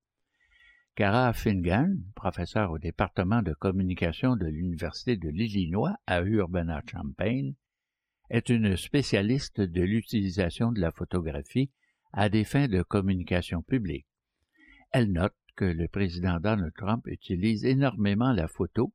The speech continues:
mais aussi les vidéos et les mèmes. Citation, « Il est très investi dans sa propre image et consacre beaucoup de temps et d'énergie à construire sa propre image politique à l'aide de stratégies visuelles »,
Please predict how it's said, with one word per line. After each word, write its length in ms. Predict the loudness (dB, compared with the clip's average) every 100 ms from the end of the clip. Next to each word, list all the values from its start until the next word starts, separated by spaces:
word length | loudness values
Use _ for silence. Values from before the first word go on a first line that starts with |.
| _ 0
mais 160 | 2
aussi 420 | 2 0 0 2
les 240 | 2 4 2
vidéos 500 | 0 0 2 2 0 -8 _ -8
et 100 | 0
les 180 | 2
mèmes. 300 | 2 2 -2 -10 _ _ _ _ _ _ _
Citation, « 640 | -6 -2 0 -2 0 0
Il 120 | 0
est 140 | -2
très 320 | -2 0 2 2
investi 680 | 2 0 -4 -4 0 2
dans 200 | 2 -2
sa 180 | -4 -6
propre 400 | -2 -4 -4 -8
image 580 | -8 -6 -4 -4 -6 -12 _ _ _ _ _
et 140 | -6 0
consacre 800 | 0 0 0 0 0 -4 -6 -6
beaucoup 320 | -4 -4 -4
de 80 | -4
temps 240 | 0 0 0
et 140 | -4
d'énergie 540 | -2 0 2 0 0 -2
à 100 | 0
construire 640 | -4 -6 -4 -2 0 0
sa 200 | -2 -6
propre 300 | -6 -8 -6
image 400 | -4 -2 -2 -4
politique 580 | -8 -10 -10 -4 -2 -2 _ _ _ _ _ _
à 140 | 0
l'aide 300 | 4 2 2
de 140 | 0
stratégies 680 | 0 -2 -4 -2 -2 0 0
visuelles », 720 | 0 -4 0 0 0 -6 -10